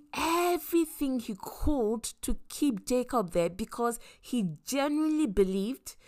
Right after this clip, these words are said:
that if Jacob left, all his wealth would live with Jacob. And that was exactly what happened to him. So he cheated Jacob. He found a way.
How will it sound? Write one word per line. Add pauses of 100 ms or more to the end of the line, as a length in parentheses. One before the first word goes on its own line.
(160)
that
if
Jacob
left, (320)
all
his
wealth
would
live
with
Jacob. (600)
And
that
was
exactly
what
happened
to
him. (220)
So
he
cheated
Jacob.
He
found
a
way.